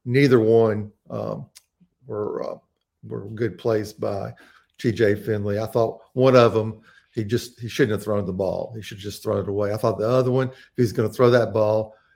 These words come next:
there was a chance to make a touchdown if he put a lo-, enough air and let his receiver and got the ball over the backside, um, defensive back. And, uh, you know, I thought Finley, other than that, actually played pretty well. I, I thought he threw the ball well.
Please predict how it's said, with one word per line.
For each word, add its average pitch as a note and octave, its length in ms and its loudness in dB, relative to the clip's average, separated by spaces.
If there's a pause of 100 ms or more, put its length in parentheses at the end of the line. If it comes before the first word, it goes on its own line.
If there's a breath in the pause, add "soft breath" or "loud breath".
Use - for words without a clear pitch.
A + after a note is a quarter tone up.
(180 soft breath)
there A2+ 60 -6
was G2+ 100 -4
a G2+ 60 -6
chance B2 280 2
to G#2+ 100 -10
make A2 180 0
a G#2+ 60 -4
touchdown A2 560 -2
if F#2+ 80 -8
he A2+ 80 -4
put G#2+ 240 0
a - 20 0
lo-, F#2+ 360 -2
enough B2+ 260 2
air A2+ 300 2
and G2+ 120 -6
let A2+ 160 -4
his G#2+ 200 -6
receiver G#2+ 600 -8 (240 soft breath)
and A2 80 -14
got A2 160 2
the A2 80 -8
ball G#2 440 -4 (180 soft breath)
over G#2 220 -2
the F#2+ 80 -6
backside, G#2 760 -4 (280)
um, A#2+ 280 -8 (460)
defensive A2 500 -6
back. - 380 -8
And, G#1+ 340 -10
uh, G#1 200 -8 (680 soft breath)
you A#2 80 -8
know, G#2+ 260 -2 (320)
I A#2+ 60 -12
thought F3+ 320 0
Finley, C#3+ 260 6
other C3+ 300 2
than A#2+ 180 -2
that, B2+ 540 -4
actually C3 360 -6
played A#2+ 380 -4
pretty B2 220 -6
well. A2 320 -2
I, G2+ 140 -10
I G2+ 40 -14 (300)
thought A2 180 -8
he G#2 60 -8
threw A#2 240 -8
the A#2+ 80 -8
ball A#2+ 300 -4
well. A#2+ 340 -4